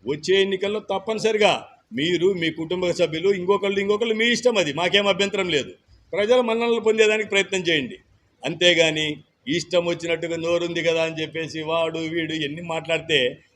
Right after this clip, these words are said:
ఇప్పుడు నేను మాట్లాడిన నాకు చేతకాక కాదు, సబ్జెక్ట్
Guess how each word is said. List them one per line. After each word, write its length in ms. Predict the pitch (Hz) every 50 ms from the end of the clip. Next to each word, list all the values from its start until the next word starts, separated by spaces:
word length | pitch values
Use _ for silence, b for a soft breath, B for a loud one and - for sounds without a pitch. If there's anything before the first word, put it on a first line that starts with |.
| _ _ -
ఇప్పుడు 180 | - - 147 143 147
నేను 120 | 143 135 120 113
మాట్లాడిన 380 | 127 127 123 147 160 170 175 175
నాకు 120 | 170 165 - -
చేతకాక 460 | 139 147 160 165 165 175 175 165 180 180 170 175
కాదు, 200 | 180 170 160 131 - - _ _ _ _ _ _ _ _ _ _ _ - - -
సబ్జెక్ట్ 460 | - 151 170 170 156 - 247 240 -